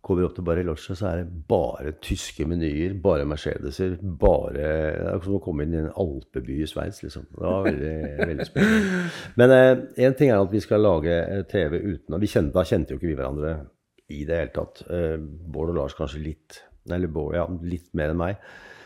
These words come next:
Men, ehm, og så var vi jo,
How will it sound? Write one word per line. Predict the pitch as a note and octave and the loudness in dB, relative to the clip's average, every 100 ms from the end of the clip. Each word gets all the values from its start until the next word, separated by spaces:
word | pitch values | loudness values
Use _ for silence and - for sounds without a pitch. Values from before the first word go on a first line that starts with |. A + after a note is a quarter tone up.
| - - _ - | -20 -20 _ -8
Men, | F#2+ F#2+ F#2 F#2 | -2 0 2 2
ehm, | F#2+ F#2 F#2+ G2 F#2 F2 E2 C#2+ B1+ _ _ _ _ _ _ _ _ _ | 2 2 2 2 2 0 -2 -8 -14 _ _ _ _ _ _ _ _ _
og | - | -2
så | B2+ | 4
var | B2+ E2 | 6 6
vi | G2 | 6
jo, | A#2+ | 6